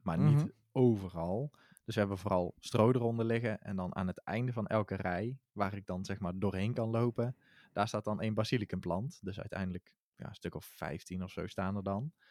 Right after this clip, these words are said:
Speaker 2: Mhm.
Speaker 1: Ehm, en dat is meer dan voldoende voor ons, want meestal staat er buiten ook nog wel basilicum.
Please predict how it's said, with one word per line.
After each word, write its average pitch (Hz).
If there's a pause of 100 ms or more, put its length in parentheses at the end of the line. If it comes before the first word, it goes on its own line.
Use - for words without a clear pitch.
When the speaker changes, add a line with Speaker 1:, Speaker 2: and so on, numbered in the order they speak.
(220)
Speaker 2:
Mhm. 101
Speaker 1:
Ehm, 101
en 104
dat 90
is 90
meer 104
dan 104
voldoende 104
voor 95
ons, 98
want 101
meestal 101
staat 98
er 101
buiten 98
ook 123
nog 123
wel 95
basilicum. 92